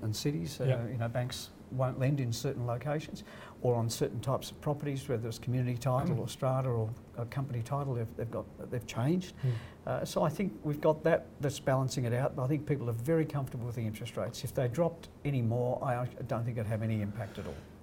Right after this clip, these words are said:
Speaker 2: Yeah, some people think that it might actually worry people, thinking
Speaker 1: Mm.
Speaker 2: that the, the economy is so
Speaker 1: Yeah,
Speaker 2: bad
Speaker 1: I
Speaker 2: that it
Speaker 1: think
Speaker 2: has
Speaker 1: it
Speaker 2: to
Speaker 1: would
Speaker 2: go
Speaker 1: worry
Speaker 2: to,
Speaker 1: me
Speaker 2: to
Speaker 1: too.
Speaker 2: emergency rates. Um,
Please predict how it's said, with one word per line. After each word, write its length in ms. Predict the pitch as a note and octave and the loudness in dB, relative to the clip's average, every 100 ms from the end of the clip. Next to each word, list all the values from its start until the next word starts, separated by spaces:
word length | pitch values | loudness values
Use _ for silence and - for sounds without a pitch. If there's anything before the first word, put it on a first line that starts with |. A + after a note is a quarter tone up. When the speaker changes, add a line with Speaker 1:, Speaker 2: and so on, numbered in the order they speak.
| - | 8
Speaker 2:
Yeah, 100 | G3+ | 10
some 200 | - F3 | 12 12
people 240 | D#3 C#3+ A2+ | 12 8 8
think 240 | - A#2 | 4 4
that 220 | B2 A#2 | 4 4
it 60 | B2 | 6
might 240 | A2+ A2+ | 6 4
actually 260 | A#2 G2+ A2+ | 2 -2 -2
worry 340 | G2 A2 A2+ | 0 2 2
people, 300 | A#2 A2 G2 | 0 -2 -2
thinking 280 | F#2+ A2+ G2+ | -4 -2 0
Speaker 1:
Mm. 100 | G#2+ | 0
Speaker 2:
that 80 | G#2+ | 0
the, 160 | A2+ B2 | -2 0
the 60 | |
economy 380 | A2+ - A2+ G#2+ | 0 2 0 2
is 100 | G2 | 0
so 160 | - A#2+ | 0 4
Speaker 1:
Yeah, 160 | D#3 | 6
Speaker 2:
bad 180 | G2 G#2+ | 6 4
Speaker 1:
I 40 | G#2 | 2
Speaker 2:
that 80 | |
it 40 | G2 | 2
Speaker 1:
think 140 | - | 0
Speaker 2:
has 20 | |
Speaker 1:
it 40 | A#2 | 0
Speaker 2:
to 60 | A#2+ | 0
Speaker 1:
would 60 | A2+ | 2
Speaker 2:
go 60 | |
Speaker 1:
worry 100 | A2+ | 4
Speaker 2:
to, 60 | A2 | 4
Speaker 1:
me 120 | A2+ | 4
Speaker 2:
to 120 | A2 A2 | 2 2
Speaker 1:
too. 140 | G#2+ G2+ | 2 2
Speaker 2:
emergency 580 | A2+ A2+ A2+ A2 - G#2+ | 4 4 4 2 -4 -2
rates. 380 | G#2 A2+ A2 - - - - - | 0 0 0 -6 -14 -14 -14 4
Um, 240 | E3 D#3+ | 10 10